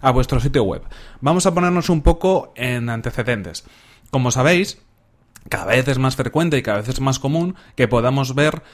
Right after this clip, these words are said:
los sitios web a través de H T T P S, con ese candadito, digamos, que aparece en la barra de navegación, que significa que nuestro sitio web está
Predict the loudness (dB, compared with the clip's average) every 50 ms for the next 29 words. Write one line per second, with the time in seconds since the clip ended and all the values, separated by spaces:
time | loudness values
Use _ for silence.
0 | -20 -18 -8 -4 -2 -2 -2 -2 -2 -2 -2 0 0 0 2 2 2 2 2 0
1 | 0 0 -2 -2 -2 -2 -2 -2 -2 -2 -2 -6 -6 -6 -6 -8 -6 -6 -4 -2
2 | -2 -2 -4 -4 -6 -8 -8 -8 -8 -8 -8 -10 -10 -10 -12 -12 -10 -8 -6 -6
3 | -6 -4 -2 -2 0 0 0 0 0 -2 0 0 0 0 2 2 0 0 0 -2
4 | -2 -4 -4 -4 -2 -2 -2 -2 -2 -2 -2 0 0 0 0 0 0 0 0 -2
5 | -2 -2 -2 -2 -2 2 2 2 2 2 0 -4 -8 -12 -20 -20 -20 -20 -6 -4
6 | -2 -2 0 0 -2 -2 -2 -2 -2 -2 -2 -2 -2 -4 -4 -4 -6 -6 -6 -6
7 | -4 -2 -2 0 0 0 0 0 -2 -2 -2 0 0 0 0 -2